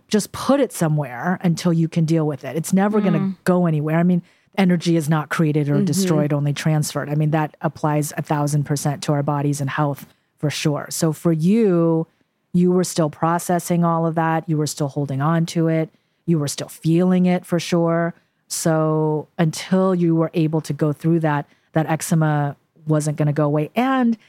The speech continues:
Speaker 1: that you bring up a good point about how symptoms guide us to show us what needs to be worked on,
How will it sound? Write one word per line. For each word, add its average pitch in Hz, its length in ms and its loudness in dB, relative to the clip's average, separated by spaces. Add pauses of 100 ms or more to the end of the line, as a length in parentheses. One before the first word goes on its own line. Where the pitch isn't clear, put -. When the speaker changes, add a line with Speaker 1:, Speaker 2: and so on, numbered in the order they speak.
(400)
Speaker 1:
that 214 220 -2
you 233 140 0
bring 247 240 2
up 262 100 -2
a 254 60 4
good 214 240 0
point 285 300 0
about 180 240 0
how 196 200 0
symptoms 208 960 0 (260)
guide 214 320 0
us 151 420 -6
to 180 460 2
show 190 400 0
us 185 220 -2
what 175 160 0
needs 170 220 0
to - 80 -4
be 151 120 0
worked 208 360 0
on, 202 400 2